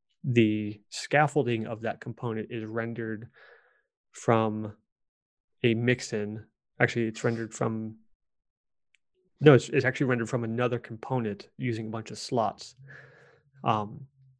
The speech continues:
t-, so that's how you get the vertical tab system, and basically none of the data goes in that way, but there are slots for the tabs and slots for the tab area content or content area.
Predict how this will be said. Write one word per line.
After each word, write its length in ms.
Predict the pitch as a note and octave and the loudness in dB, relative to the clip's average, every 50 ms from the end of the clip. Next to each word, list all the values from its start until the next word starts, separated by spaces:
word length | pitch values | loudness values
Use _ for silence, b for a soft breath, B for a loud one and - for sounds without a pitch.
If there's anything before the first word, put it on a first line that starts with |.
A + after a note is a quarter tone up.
| _ | _
t-, 100 | - - - _ | -18 -18 -16 _
so 160 | - - C#3 | -4 0 0
that's 180 | A#2+ A#2 A#2 - | 2 2 0 -2
how 260 | - A2+ A2 A2 G#2+ | -2 -4 -4 -4 -4
you 140 | A2+ A2 G#2+ | -6 -8 -8
get 180 | - A2+ G#2 - | -8 -8 -8 -8
the 60 | G#2+ | -6
vertical 340 | A2 A#2 A2 A#2 - - G2+ | -6 -4 -4 -4 -6 -12 -8
tab 320 | - - D3+ D3 C#3 C3 | -2 0 2 2 2 0
system, 600 | - - C#3+ C3 - - B2+ B2 B2 A#2+ B2 B2+ - | -4 -6 -6 -6 -6 -8 -8 -8 -8 -8 -10 -10 -10
and 340 | C3 A#2+ A2+ A2+ A#2 B2+ C3+ - - | -12 -12 -12 -10 -12 -12 -10 -2 0
basically 440 | C3+ C3 C3 C3+ B2 A#2 A2+ A2 b b b b b b b b b b b b _ _ _ D#4 A#4 - _ _ - - - _ _ _ _ _ _ - | 0 0 0 0 0 0 -2 -4 b b b b b b b b b b b b _ _ _ -20 -20 -20 _ _ -20 -20 -20 _ _ _ _ _ _ 0
none 340 | F#3+ D3+ C3+ C#3 D3 D3+ | 4 8 8 10 10 10
of 140 | D#3 D3 B2 | 8 6 6
the 240 | A#2+ B2 B2 A#2+ A#2 A2 A2 - - | 2 0 0 -2 -2 -4 -6 -4 2
data 500 | - C3 B2+ C3 A#2+ B2+ A2+ A2 G#2+ G#2+ G2+ - - _ _ _ | 4 6 6 8 8 6 6 4 4 0 -2 -8 -18 _ _ _
goes 260 | - B2+ A#2 A2+ - B2 | 4 6 6 6 4 0
in 320 | A#2 A2+ A2+ G#2+ G#2+ A2 | 0 0 0 -2 -2 0
that 240 | G#2+ A2 A2 A2 - | 0 0 2 0 -2
way, 320 | A#2 A2 G#2+ G#2+ G#2 G#2 - _ _ _ | -4 -4 -4 -6 -8 -10 -14 _ _ _
but 200 | - A#2+ A2 - - _ | -4 -4 -4 -4 -8 _
there 160 | - B2 A2+ | -2 -2 -2
are 100 | A2 A2+ | -2 -4
slots 460 | A2 - - - A#2+ A2 A2 A2 - - | -6 -8 -4 0 0 0 0 -2 -6 -12
for 580 | - - A#2 A2 G#2+ G#2+ G#2+ G#2+ A2 - - _ _ _ _ _ _ | -6 -4 -2 -2 0 0 -2 -2 -4 -6 -14 _ _ _ _ _ _
the 60 | - | -6
tabs 640 | - - - - C#3 C3 B2+ B2 A#2+ A#2 A#2 - - - | -6 -4 0 0 2 2 2 2 -2 -4 -10 -12 -14 -12
and 300 | - A#2 A2 G#2+ G#2+ G#2+ | -10 -8 -8 -8 -8 -10
slots 400 | - - - B2 A#2 A2 A2 - | -14 -8 -4 -2 -2 -2 -4 -8
for 100 | - - | -12 -12
the 60 | G#2+ | -12
tab 300 | - - - A#2 A2 G#2+ | -12 -10 -8 -6 -6 -6
area 300 | A2 G#2+ G#2+ G#2+ G#2 G#2+ | -6 -8 -8 -8 -10 -10
content 500 | G#2+ - - A#2 A2+ A2 A2+ A2 G#2+ G2 - _ _ - | -10 -8 -6 -6 -6 -6 -8 -10 -10 -12 -12 _ _ -14
or 100 | B2 A2 | -14 -10
content 300 | - - A#2 G#2+ G#2 G#2 | -8 -8 -8 -8 -8 -10
area. 320 | A2 A2 G#2+ A2 G#2+ - | -8 -8 -8 -8 -8 -10